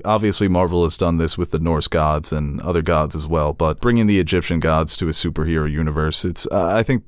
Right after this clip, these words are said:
that aspect has been handled well so far, even if the C G I of Khonshu isn't so great.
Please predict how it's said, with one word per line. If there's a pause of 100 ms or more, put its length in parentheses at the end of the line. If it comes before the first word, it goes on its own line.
(160)
that
aspect
has
been
handled
well
so
far,
even
if
the
C
G
I
of
Khonshu
isn't
so
great.